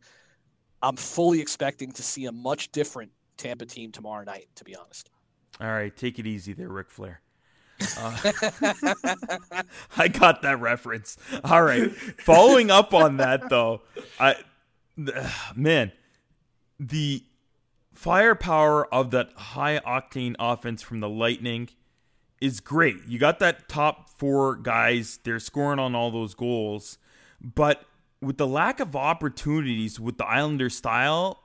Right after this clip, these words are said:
Speaker 2: and less power play time, which is what Andy mentioned, how, Matthew, how does the Lightning get it back on the five-on-five?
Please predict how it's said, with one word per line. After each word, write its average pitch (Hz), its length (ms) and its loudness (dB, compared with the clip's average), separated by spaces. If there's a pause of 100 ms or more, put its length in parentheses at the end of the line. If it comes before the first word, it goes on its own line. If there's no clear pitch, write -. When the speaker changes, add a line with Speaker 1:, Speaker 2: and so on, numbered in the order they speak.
Speaker 2:
and 117 420 -2 (180)
less 127 360 0
power 180 360 2
play 123 220 -6
time, 113 380 -6 (320)
which 127 300 -4
is 117 160 -4
what 123 300 0
Andy 113 300 -2
mentioned, 113 600 -4 (840)
how, 196 680 -2 (100)
Matthew, 143 520 -2
how 156 400 -2 (160)
does 165 320 -4
the 151 100 -4
Lightning 147 480 -6
get 160 240 -4
it 160 200 -8 (240)
back 156 380 -8 (120)
on 131 400 -8
the 127 80 -8
five-on-five? 143 1400 -8